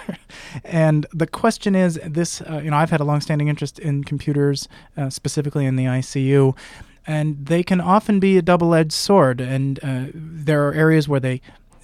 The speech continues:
would be sort of theoretically of benefit, but they can indru-, induce other problems,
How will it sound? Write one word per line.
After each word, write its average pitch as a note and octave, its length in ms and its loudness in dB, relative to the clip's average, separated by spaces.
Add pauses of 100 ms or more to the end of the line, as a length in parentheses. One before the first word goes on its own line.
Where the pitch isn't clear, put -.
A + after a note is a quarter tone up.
(100)
would C#3 280 -2
be C#3 160 2
sort D3 280 -2
of B2+ 60 -4
theoretically D#3+ 720 2
of D3 140 -4
benefit, D3+ 440 0
but C#3 120 -2
they C#3+ 120 0
can C#3 120 -2
indru-, D3+ 440 2
induce D#3 600 2
other D3+ 300 0
problems, B2+ 760 -2